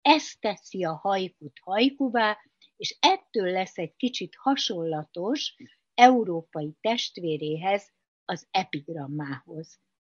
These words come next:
Hát én most szó szerint fordítottam le, ezt a verset a világon ezrek és ezrek lefordították,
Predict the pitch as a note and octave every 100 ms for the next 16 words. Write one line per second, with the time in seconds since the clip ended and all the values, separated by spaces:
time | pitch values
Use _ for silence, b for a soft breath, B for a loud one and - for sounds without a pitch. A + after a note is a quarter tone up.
0 | _ _ - B3+ C4+ A#3+ A#3 - - F#4
1 | C4+ - G3 D#3+ D#3+ - F#3+ F#3 F3 D#3+
2 | D3+ C#3 - - C#3+ D3+ G3+ C#4 - _
3 | _ _ _ C4 D#4 - A3+ G3 F#3+ F3
4 | - F3 D#3 E3 F3+ G#3+ F#3+ E3+ D#3+ D#3+
5 | D#3+ - _ _ _ - C#4+ C4 G#3+ F#3
6 | E3+ - D3 - - D3+ C#3+ D3 C#3+ -
7 | F3+ D#3+ - B3+ A#3+ A#3+ A#3 G#3 - -
8 | F3 E3+